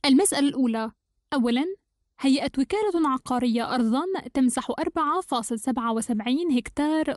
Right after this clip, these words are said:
وفق الجدول التالي: قطع الأرض حسب الوظيفة، المساحة بالهكتار. أرض مخصصة لبناء مساكن منفردة، ثلاثة على تسعة المساحة الجملية للأرض.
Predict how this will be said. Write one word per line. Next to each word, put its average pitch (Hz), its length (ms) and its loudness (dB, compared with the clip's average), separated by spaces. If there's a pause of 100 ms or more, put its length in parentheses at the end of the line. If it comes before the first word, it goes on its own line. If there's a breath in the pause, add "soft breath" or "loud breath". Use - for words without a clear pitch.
وفق 277 320 -4
الجدول 233 360 0
التالي: 226 580 -2 (1160)
قطع 370 320 0
الأرض 262 460 0 (100)
حسب - 360 -2
الوظيفة، 233 640 0 (520)
المساحة 269 540 2
بالهكتار. 226 640 -2 (880)
أرض 254 180 2
مخصصة 269 680 2
لبناء 247 420 2
مساكن 247 520 2
منفردة، 277 580 0 (840)
ثلاثة 339 420 -2
على 262 280 0
تسعة 320 460 -4
المساحة 247 480 0
الجملية 233 460 2
للأرض. 247 380 -2